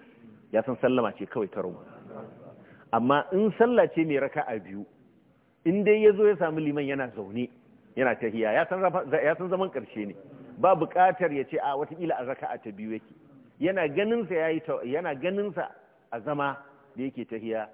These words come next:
ya san sallama zai yi. To kuma, eh, wannan shine hikima bayan, shine wanda ya haɗa hadisan. Kun ga hadisai guda uku kenan. Da hadisin Abdullahi bin Umar, wanda Bukhari ya kawo, wanda mujmal ne, dunkule yake.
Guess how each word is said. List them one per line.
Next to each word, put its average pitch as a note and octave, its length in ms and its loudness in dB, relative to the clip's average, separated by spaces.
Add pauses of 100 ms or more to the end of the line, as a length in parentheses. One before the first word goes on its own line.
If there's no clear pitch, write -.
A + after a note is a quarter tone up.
(300)
ya A#2+ 100 -8
san B2+ 140 -12
sallama B2 420 -8
zai E2+ 160 -20
yi. - 800 -20 (480)
To G#2 100 -8
kuma, D3 400 -2
eh, B2+ 40 -6
wannan D3 360 -2
shine D#3 240 -6
hikima D3+ 360 -2 (120)
bayan, D3+ 380 2 (460)
shine F#3 280 0
wanda D#3 260 -2
ya C3+ 60 -2
haɗa A2+ 200 -10
hadisan. G2+ 460 -12 (360)
Kun D3+ 160 2
ga E3+ 80 8
hadisai D#3+ 400 -2
guda D3 320 0
uku E3 200 -6
kenan. E2 320 -14 (220)
Da A2 120 -2
hadisin C3+ 340 -2
Abdullahi E3 420 2
bin E3 140 -4
Umar, D3+ 380 0 (160)
wanda C3+ 240 -2
Bukhari A2+ 380 -4
ya A2 80 -2
kawo, G#2+ 340 -4 (260)
wanda C3 240 0
mujmal B2 380 -2
ne, F2+ 220 -8 (360)
dunkule B2 480 -2
yake. C3+ 220 -4